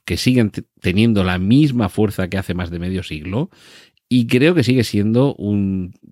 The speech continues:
título muy recuperable, aunque sí que es cierto, y esto hay que reconocerlo, que a lo largo de, de tantos, eh, números, porque estamos hablando, eh, de los cuadernillos apaisados originales eran seiscientos dieciocho.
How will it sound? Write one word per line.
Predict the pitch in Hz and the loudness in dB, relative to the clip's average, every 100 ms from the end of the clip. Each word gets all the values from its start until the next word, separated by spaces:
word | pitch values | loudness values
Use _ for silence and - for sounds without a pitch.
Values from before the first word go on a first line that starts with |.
| _ | _
título | - 110 120 127 127 | -6 -4 0 0 0
muy | 107 110 131 147 - _ | 0 4 4 2 -2 _
recuperable, | 90 95 98 95 85 98 127 139 135 170 - - - - - _ - | -4 0 0 0 -4 0 0 2 0 -2 -6 -20 -20 -20 -20 _ 0
aunque | 156 143 | 2 2
sí | 123 | 2
que | 131 | 2
es | 113 | 4
cierto, | 143 - | 2 2
y | 101 | 0
esto | 98 | 0
hay | 95 | -4
que | 85 | -4
reconocerlo, | 85 117 123 92 101 110 | -2 0 2 0 0 0
que | 95 | 0
a | 92 | 2
lo | 95 | 2
largo | 95 120 120 95 | 2 2 0 0
de, | 85 82 76 | -2 -4 -6
de | 82 | -6
tantos, | 85 87 87 82 | -8 -6 -6 -6
eh, | 80 80 76 | -6 -6 -2
números, | 104 113 131 | 2 4 2
porque | - 80 | 0 -8
estamos | 80 80 92 | -8 -8 -4
hablando, | 85 87 90 110 135 - - - - _ | -2 -2 0 2 0 -4 -20 -20 -20 _
eh, | - 82 82 80 78 67 57 | -6 -2 -2 -2 -4 -6 -10
de | 53 67 87 | -12 -6 -6
los | 90 | -4
cuadernillos | - 98 87 117 127 | -2 0 4 4 4
apaisados | 123 113 107 113 110 107 | 2 2 2 2 2 0
originales | 95 101 101 127 | 0 2 2 2
eran | 104 127 | 2 2
seiscientos | 135 85 - - 123 | 2 -2 -2 -2 -2
dieciocho. | 98 82 - 101 - - 73 | -2 -4 -2 -2 -2 -4 -10